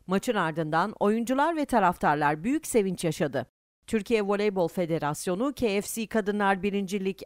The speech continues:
A grubu yirmi ikinci hafta karşılaşmasında Bodrumspor Binnaz Karakaya Kapalı Spor Salonu'nda Aras Kargo'yu konuk etti.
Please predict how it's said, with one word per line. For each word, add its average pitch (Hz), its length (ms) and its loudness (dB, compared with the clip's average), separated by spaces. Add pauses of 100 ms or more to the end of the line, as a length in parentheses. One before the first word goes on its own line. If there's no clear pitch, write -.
A 208 180 6
grubu 214 400 2
yirmi 196 320 -2
ikinci 220 300 0
hafta 302 260 2
karşılaşmasında 170 1080 0 (180)
Bodrumspor 208 680 0
Binnaz 202 360 -2
Karakaya 208 460 0
Kapalı 208 360 -2
Spor 220 300 0
Salonu'nda 180 680 2 (100)
Aras 247 320 2
Kargo'yu 208 560 2
konuk 196 320 -2
etti. 190 380 -2